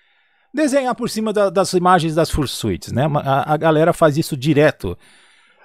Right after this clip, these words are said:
ah, fazendo as fursuits ganharem vida, né? Olharem pra um lado, pro outro, geralmente esse tipo de pequenos detalhes e detalhes não tão pequenos como esse, por exemplo, originalmente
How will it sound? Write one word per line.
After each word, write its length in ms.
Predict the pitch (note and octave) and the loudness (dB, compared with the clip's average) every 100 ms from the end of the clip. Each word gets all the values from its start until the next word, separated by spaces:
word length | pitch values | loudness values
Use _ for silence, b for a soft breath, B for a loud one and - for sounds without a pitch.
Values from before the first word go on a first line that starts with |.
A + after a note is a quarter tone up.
| b | b
ah, 720 | A#2+ A#2+ G#2+ G#2 G2 F#2 F2+ - B B _ - | -2 0 0 -2 -2 -4 -8 -16 B B _ -8
fazendo 520 | A#3+ F#3 A3+ G#3 - | -4 -2 2 2 4
as 160 | F#3 - | 0 0
fursuits 440 | F#3 - F3+ - | -2 -2 -4 -4
ganharem 420 | C#3+ C#3+ D3+ C#3+ | -2 -2 0 -2
vida, 360 | A2 A3 G#3 F#3 | -2 -2 -2 -4
né? 280 | D3 E3 A#2+ | -2 -2 -2
Olharem 340 | C3 C#3+ C#3 | -2 -2 -4
pra 140 | - A#2 | -10 -8
um 60 | |
lado, 340 | C#3+ F#3 C3 - | -4 -4 -4 -6
pro 120 | A#2 | -2
outro, 280 | D#3+ C#3 G#2+ | 0 0 -2
geralmente 480 | B2 A2 C3 - | -2 -2 -6 -6
esse 220 | G#2 - - | -8 -8 -10
tipo 240 | B2+ C3 | -8 -6
de 100 | A#2+ | -6
pequenos 400 | - A2+ B2 G#2 | -6 -6 -6 -6
detalhes 540 | G2 - A2+ C#3 D3 | -8 -4 -4 -4 -6
e 220 | C3 G#2 - b b b b b b _ _ _ E4 E4+ | -6 -6 -10 b b b b b b _ _ _ -8 0
detalhes 520 | G4+ G#4 G#4 G4 F4 | 0 2 6 6 6
não 300 | F4 E4+ E4 | 4 4 4
tão 180 | - G#3+ | 4 4
pequenos 480 | - F#3+ A3 G#3+ - | 4 4 4 4 6
como 240 | F#3 E3 | 4 6
esse, 220 | D3+ - | 2 0
por 140 | C#3 D3 | 0 2
exemplo, 400 | C#3 E3+ G3+ E3 | 2 2 2 2
originalmente 880 | D3 C3+ D#3 D3 C#3+ F3+ D#3 A#2+ | 2 0 -2 -2 -2 -2 -2 -4